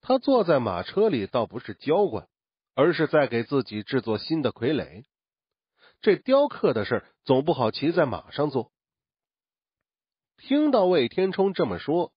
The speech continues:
唐杰深感满意。能想到这一点，说明魏天冲的确是进步多了，这才笑道：“哼，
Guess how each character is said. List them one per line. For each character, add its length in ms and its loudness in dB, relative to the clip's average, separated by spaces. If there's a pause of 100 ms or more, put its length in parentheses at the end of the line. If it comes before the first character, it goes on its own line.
(360)
唐 320 0
杰 220 -2
深 240 -2
感 160 -2
满 260 -8
意。 140 -16 (720)
能 260 2
想 300 -2
到 120 2
这 200 -2
一 180 -4
点， 380 -8 (240)
说 240 2
明 180 2
魏 180 2
天 240 -2
冲 220 -2
的 300 -8
确 240 -2
是 160 -8
进 240 -6
步 140 -12
多 260 0
了， 120 -8 (680)
这 180 0
才 160 -2
笑 220 -2
道 120 -14 (480)
：“哼， 100 -14